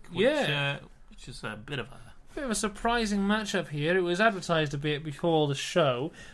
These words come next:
Speaker 1: Why,
Speaker 2: Uh,
Speaker 1: why do you think this match happened, Reese? Uh, there's a bit
Speaker 2: um,
Speaker 1: of, uh, bit of rumours online of, as to why. Um,
Speaker 2: Well, the rumours online are speculating that the Lucha House Party are pretty much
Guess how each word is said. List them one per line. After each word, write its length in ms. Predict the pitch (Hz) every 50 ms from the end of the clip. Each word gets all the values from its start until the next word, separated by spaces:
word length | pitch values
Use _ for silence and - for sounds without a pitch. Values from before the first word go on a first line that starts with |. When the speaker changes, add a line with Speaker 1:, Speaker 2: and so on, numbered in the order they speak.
| -
Speaker 1:
Why, 80 | - 156
Speaker 2:
Uh, 280 | 151 147 147 151 147 147
Speaker 1:
why 120 | 208 220
do 80 | 214 208
you 60 | 196
think 140 | - 196 165
this 120 | 175 -
match 260 | - 156 165 151 - -
happened, 380 | - 170 - - - - - -
Reese? 340 | - - - - - - -
Uh, 280 | 123 117 113 - - - - - - - - - - - - - - - -
there's 440 | - 165 165 170 170 170 170 165 -
a 60 | -
bit 120 | 165 165 156
Speaker 2:
um, 80 | 143
Speaker 1:
of, 100 | 135 123
uh, 400 | 135 135 131 131 127 127 123 123 - -
bit 140 | - 139
of 180 | 135 120 131 131
rumours 460 | 127 139 143 143 131 120 117 110 -
online 580 | 117 113 113 117 117 113 113 110 110 113 117 117
of, 280 | 117 120 113 110 110 110 - - - -
as 160 | 131 127 -
to 100 | - -
why. 420 | 110 110 110 104 107 107 113 123 127 131 135 - - 120
Um, 360 | 113 113 110 110 110 113 113 -
Speaker 2:
Well, 420 | 226 254 262 262 254 247 233 - - - - - -
the 140 | 220 233 240
rumours 340 | 247 311 339 339 339 294
online 440 | 254 240 226 208 190 170 160 156 156
are 80 | 160 160
speculating 460 | - - 185 175 - 175 165 160 156
that 100 | 160 151
the 60 | 156
Lucha 280 | 156 170 180 185 - 165
House 220 | 147 156 156 143
Party 480 | - - 156 147 143 139 - 147 143 143
are 180 | 143 139 139
pretty 200 | 135 - 165 156 147
much 180 | 143 143 143